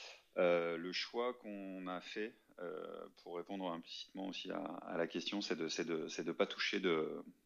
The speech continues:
en tout cas à l'heure actuelle, de pas toucher de Web deux. Donc, de se baser sur des moyens de communication Web trois pour parler à, à l'audience. Euh, donc, être capable de lui parler, d'être capable de parler, pardon, à chaque, euh, possesseur de wallet uniquement avec son adresse de wallet.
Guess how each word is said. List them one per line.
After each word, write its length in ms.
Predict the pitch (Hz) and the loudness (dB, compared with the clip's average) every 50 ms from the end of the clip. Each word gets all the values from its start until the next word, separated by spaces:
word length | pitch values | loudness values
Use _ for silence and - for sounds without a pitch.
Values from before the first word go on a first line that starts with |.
| _ _ - | _ _ -12
en 60 | - - | -10 -8
tout 100 | - - | 0 6
cas 100 | 101 92 | 6 8
à 20 | |
l'heure 100 | 92 87 | 8 8
actuelle, 300 | 85 80 - 98 98 90 | 6 6 4 4 4 4
de 60 | 87 | 2
pas 120 | - 98 87 | 0 -2 -2
toucher 240 | - - - 101 | 0 0 0 2
de 80 | 87 90 | 2 2
Web 200 | 82 82 82 78 | 2 2 0 0
deux. 140 | 80 95 - - - - - - - - - - - _ - | 0 -4 -4 -6 -14 -14 -12 -12 -12 -14 -14 -16 -18 _ -4
Donc, 180 | 92 85 - | -4 -4 -2
de 160 | 82 85 92 92 | 2 4 6 6
se 80 | 90 | 10
baser 240 | 87 98 95 101 120 | 10 10 10 10 8
sur 160 | 120 - 104 | 6 6 2
des 80 | 95 90 | 2 2
moyens 220 | 87 95 95 95 | 2 2 0 0
de 40 | 90 | -2
communication 520 | - 92 92 92 - 98 90 - - 113 | -2 -4 -4 -2 -2 -2 -2 0 -2 -2
Web 240 | 104 98 104 101 101 | 2 4 4 4 2
trois 320 | - - - 117 107 104 - | 0 -4 -2 -2 -2 -2 -2
pour 160 | - - _ _ | -10 -18 _ _
parler 320 | - 92 90 98 101 101 | 0 2 2 4 2 2
à, 80 | 92 82 | 2 0
à 280 | 78 78 - - - 85 | -2 -4 -6 -6 -6 -6
l'audience. 540 | 85 87 82 90 104 117 - - - - _ _ _ _ _ _ _ _ _ _ _ _ _ _ _ - - - | -6 -6 -6 -6 -6 -6 -8 -10 -10 -16 _ _ _ _ _ _ _ _ _ _ _ _ _ _ _ -20 -8 -2
Euh, 140 | 98 87 80 | -2 -2 -2
donc, 160 | 87 92 - | -2 -2 -2
être 80 | 101 - | -2 -2
capable 240 | - 90 113 107 101 | 0 0 0 0 -2
de 60 | 95 | -4
lui 100 | 90 90 | -8 -8
parler, 380 | 85 - - 92 98 101 101 104 | -6 -2 -2 0 0 0 -2 -2
d'être 200 | - 98 95 - | -2 -6 -6 -6
capable 220 | - - 113 104 | -4 -2 -2 -2
de 60 | 98 87 | -2 -2
parler, 240 | - 95 95 101 | -2 0 0 0
pardon, 340 | 95 95 90 87 95 95 90 | 0 0 -2 -2 -2 -6 -6
à 60 | 85 | -4
chaque, 440 | - - - - 107 104 - - - - | -2 -2 0 0 0 -2 -2 -10 -10 -6
euh, 100 | 104 87 85 | -6 -6 -4
possesseur 420 | - - - - 95 - - 95 | -4 -8 -6 -4 -4 -2 0 0
de 60 | 92 | 0
wallet 260 | 90 90 95 95 110 110 107 - - | 2 4 4 4 4 2 0 -4 0
uniquement 460 | 127 117 113 107 107 - - 110 110 | 2 2 4 2 0 -4 -4 -2 -2
avec 100 | 107 98 | -2 -2
son 160 | - - 90 87 | -2 -4 -4 -2
adresse 260 | 82 95 98 101 98 | 0 2 2 2 2
de 60 | 98 | 2
wallet. 240 | 90 87 85 85 | 0 0 0 -2